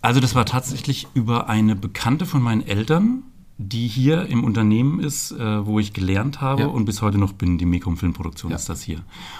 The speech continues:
Speaker 1: Und, ähm, da habe ich erstmal ein Praktikum hier gemacht und bin tatsächlich für die Ausbildung dann hier nach Fulda gekommen.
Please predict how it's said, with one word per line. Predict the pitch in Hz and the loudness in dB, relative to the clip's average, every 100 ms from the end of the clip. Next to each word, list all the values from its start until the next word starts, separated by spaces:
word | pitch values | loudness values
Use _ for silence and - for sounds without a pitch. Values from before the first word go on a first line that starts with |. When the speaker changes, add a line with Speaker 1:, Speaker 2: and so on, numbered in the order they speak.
| - - - | -18 -20 -2
Speaker 1:
Und, | 107 104 104 101 | 4 8 8 6
ähm, | 113 101 101 98 98 101 - | 2 4 6 6 4 2 2
da | |
habe | 110 113 | 2 2
ich | |
erstmal | 110 113 | 2 4
ein | 95 | 2
Praktikum | 120 175 160 | 0 0 2
hier | 151 151 | 2 4
gemacht | 151 156 - | 2 2 0
und | 110 | 2
bin | 117 | 2
tatsächlich | 120 117 - 135 131 110 - | 0 -2 -2 0 -2 -4 -8
für | - 143 | 2 4
die | 139 135 | 4 2
Ausbildung | 117 - 135 123 117 | 2 2 2 2 2
dann | 110 104 | 4 2
hier | 110 120 | 4 2
nach | 113 | 2
Fulda | - 110 104 | 0 2 2
gekommen. | 95 - 117 196 269 | -2 2 4 4 0